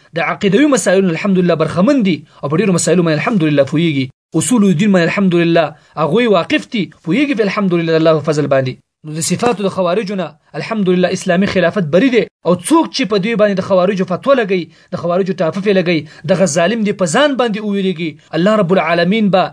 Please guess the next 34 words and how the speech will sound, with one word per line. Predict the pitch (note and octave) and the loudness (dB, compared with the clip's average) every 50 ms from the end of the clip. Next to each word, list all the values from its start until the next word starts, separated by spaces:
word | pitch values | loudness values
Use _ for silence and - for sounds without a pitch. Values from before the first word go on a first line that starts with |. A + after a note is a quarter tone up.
| - - - - - D#3+ | -8 -18 -20 -10 -4 -4
د | F#3+ F3+ | -2 0
د | F#3 E3+ | 0 0
هلاکت | F#3 F3+ F3 F3 A#3 - - - D#4+ | 0 0 -2 -2 -6 -8 -4 -4 -2
کندو | D4 C#4 B3+ G3 A3+ | 0 0 0 2 2
ته | G#3 G3 | 2 2
وغورځوي | F3+ F3+ E3+ D#3 E3 D#3 C#3 C3+ - _ - | 2 0 -2 -2 -2 -4 -6 -8 -12 _ -4
او | D#3 D#3 D#3 F3 G3+ | -2 -2 0 0 2
دغه | F#3 F#3+ - - | 0 0 0 -2
حدیث | F3+ E3+ C4 B3+ - - | 0 0 0 0 0 0
نه | B3 | -2
دې | G#3 A3+ B3 | 0 2 2
یره | D4 D#4 C#4 B3+ | 2 2 2 2
وکړي | G3+ F3+ G#3+ G3 D#3 - - - - | 0 -2 -2 -4 -4 -6 -10 -12 -8
چې | - E3+ F#3 | -4 -2 -2
دی | F#3 F3+ | -2 -2
به | - - | -2 -2
خپله | - D#4+ C#4+ - - B3 | 0 0 0 0 -2 -4
کفر | F#3 A3 G3+ - F#3+ | -6 -6 -6 -4 -2
ته | F3 | -2
وځي. | F3+ F3+ D3+ D3+ C#3+ C#3+ - _ _ - | -2 -4 -4 -8 -12 -14 -16 _ _ -6
ځکه | F#3+ F3+ F#3 F3 F3+ | -4 -2 0 0 0
د | - | 0
خوارجو | F3+ E3+ E3+ F3+ G#3 F#3+ G#3 G3 - F3 | 0 2 2 2 2 0 0 0 0 -2
ټاپه | E3 - C4+ C4+ C4 | 0 0 0 0 2
لګول | G3 G#3 G3+ G3+ F#3 F#3 | 2 2 0 0 0 -2
په | F3+ F3 | -4 -4
مسلمان | E3+ - F3 E3 F3+ F#3+ F#3+ F3+ E3+ | -4 -6 -4 -2 -2 -2 0 0 -2
باندې | E3+ E3 D#3+ D#3+ D3 D3 - - - - - C3+ E3 | -2 -2 -2 -4 -4 -6 -8 -18 -20 -16 -6 0 2
دا | E3+ F#3 F#3 F#3 - - - - C#3+ D3 | 2 2 2 0 -2 -8 -14 -12 -10 -8
انسان | D3 D3+ - F#3+ E3+ D#3 D3+ - | -8 -6 -4 -4 -4 -4 -4 -4
کفر | C4 F3 G#3 F#3 - F3+ | -4 -2 -2 -2 0 0
ته | E3 D3+ | 2 2
وباسي. | E3 D#3+ D#3 D3+ E3 D#3+ C#3+ C3+ - - - - - C#3+ | 4 2 2 2 -2 -4 -4 -6 -8 -14 -20 -10 -4 -2
او | D3 | 0